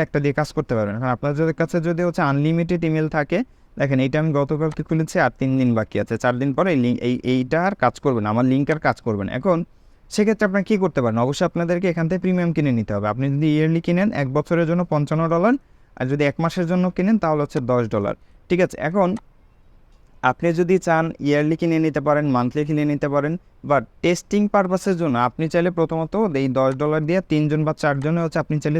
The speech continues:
চেষ্টা করতে পারেন, ঠিক আছে, কীভাবে আপনি কাজ করবেন। এখন মূলত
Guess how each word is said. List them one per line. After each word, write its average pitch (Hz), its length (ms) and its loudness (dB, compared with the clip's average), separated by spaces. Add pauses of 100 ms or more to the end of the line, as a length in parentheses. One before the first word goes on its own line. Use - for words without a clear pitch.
চেষ্টা 151 280 -2
করতে 156 240 -2
পারেন, 170 180 2 (480)
ঠিক 175 180 0
আছে, - 160 -4
কীভাবে 143 240 2
আপনি 135 240 -4
কাজ 135 100 4 (100)
করবেন। 101 220 -4 (360)
এখন 185 200 2 (560)
মূলত 180 240 2